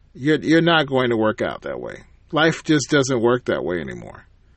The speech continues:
You have to change. If you don't change, you, you're just, you're dead in the water, dude. You know, and so when you see, when I see guys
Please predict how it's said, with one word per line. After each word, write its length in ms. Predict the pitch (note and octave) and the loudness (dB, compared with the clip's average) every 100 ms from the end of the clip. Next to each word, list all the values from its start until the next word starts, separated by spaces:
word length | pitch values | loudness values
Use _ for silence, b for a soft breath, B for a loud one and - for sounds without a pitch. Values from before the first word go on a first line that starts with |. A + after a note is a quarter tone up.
| _ _ _ _ | _ _ _ _
You 200 | D3 E3 | 0 2
have 580 | A#2+ F3 E3 C#3+ C3 - _ _ _ _ | 2 2 2 2 0 -6 _ _ _ _
to 120 | C#3+ | -10
change. 600 | - C#3 G2+ C#2+ A#1+ - b b - | -6 -2 -2 -4 -12 -20 b b -12
If 120 | A2 | 0
you 100 | E3+ | 4
don't 220 | F#3+ F#3 | 4 4
change, 640 | F#3+ F#3 G3 G#3 G#3 - - _ _ _ _ _ _ _ _ _ _ | 2 2 2 2 0 -4 -18 _ _ _ _ _ _ _ _ _ _
you, 120 | - D#3 | -2 0
you're 200 | D#3 F3 | 4 4
just, 300 | D#3 - D3+ | 2 -2 -2
you're 160 | C#3+ | -2
dead 280 | C3+ D3+ D#3 | 0 0 0
in 40 | |
the 80 | D3 | 0
water, 300 | D3+ D3+ A2 | -2 0 -2
dude. 280 | E2+ F2 F2 _ _ _ _ _ _ _ _ _ _ _ _ _ _ _ _ _ | -2 -6 -6 _ _ _ _ _ _ _ _ _ _ _ _ _ _ _ _ _
You 80 | - | -10
know, 80 | A2+ | -6
and 140 | - | -4
so 180 | - F3 | 2 4
when 160 | D3+ D3 | 4 2
you 120 | F#3 | 2
see, 320 | - A3+ G#3 | 2 0 -2
when 180 | G#2+ D3+ | 0 0
I 60 | E3+ | 0
see 260 | - A3 | 0 0
guys 600 | F#3+ E3+ D#3 D3 C3+ C3 | 2 4 4 4 2 -2